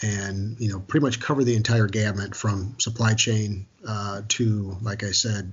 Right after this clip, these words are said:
uh, the last couple of years in the marketing, which I really, really enjoyed, uh, the entire time. But then, you know, I have to be honest, you know, I,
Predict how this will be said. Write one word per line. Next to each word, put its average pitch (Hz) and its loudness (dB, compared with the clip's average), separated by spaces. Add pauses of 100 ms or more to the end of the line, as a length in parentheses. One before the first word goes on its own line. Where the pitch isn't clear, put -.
(180)
uh, 101 -2
the 104 -2
last 104 0
couple 110 -2
of 101 2
years 101 -2
in 101 -2
the 98 -4
marketing, 104 0
which 95 -4
I 104 -2
really, 104 2
really 101 0
enjoyed, 110 4 (600)
uh, 104 2
the 107 2
entire 104 2
time. 117 2 (920)
But 143 4
then, 165 6
you 139 -2
know, 143 4
I 135 2
have 135 0
to 120 -2
be 131 4
honest, 131 2
you 123 2
know, 101 0
I, 117 -4